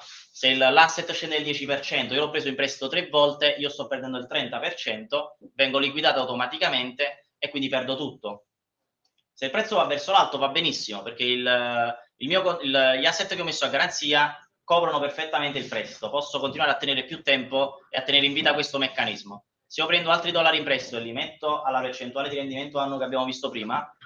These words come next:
di fatto ho mille dollari, ma ne sto utilizzando milleseicento, per esempio,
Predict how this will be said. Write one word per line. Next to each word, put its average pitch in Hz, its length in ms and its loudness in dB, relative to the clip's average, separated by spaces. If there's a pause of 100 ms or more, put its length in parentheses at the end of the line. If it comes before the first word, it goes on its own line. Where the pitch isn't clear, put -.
(100)
di 151 100 -10
fatto 151 280 4
ho 123 100 2
mille 170 240 -2
dollari, 135 340 0
ma 135 120 0
ne 135 100 -2
sto 135 180 -4
utilizzando 143 560 0
milleseicento, 139 760 -4
per 139 120 -4
esempio, 123 540 -8